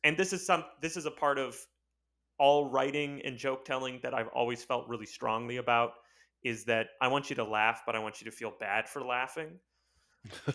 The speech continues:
Speaker 1: Uh, because I think that, y-, you know, we have to make, we have to enjoy the world at a certain point. We have to enjoy, we have to enjoy somehow. We always find a way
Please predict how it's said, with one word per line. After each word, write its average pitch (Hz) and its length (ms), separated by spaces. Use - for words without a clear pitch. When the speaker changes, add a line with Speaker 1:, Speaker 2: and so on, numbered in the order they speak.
Speaker 1:
Uh, 117 480
because 139 240
I 139 80
think 139 340
that, 123 240
y-, - 120
you 151 140
know, 160 120
we 151 140
have 165 220
to 160 80
make, 127 540
we 147 100
have 160 140
to 165 100
enjoy 120 320
the 117 100
world 101 420
at 113 100
a 107 60
certain 104 260
point. - 240
We 120 80
have 127 140
to 139 100
enjoy, 117 840
we 151 140
have 165 240
to 160 100
enjoy 123 300
somehow. 101 500
We 117 160
always 139 460
find 117 280
a 101 60
way 110 200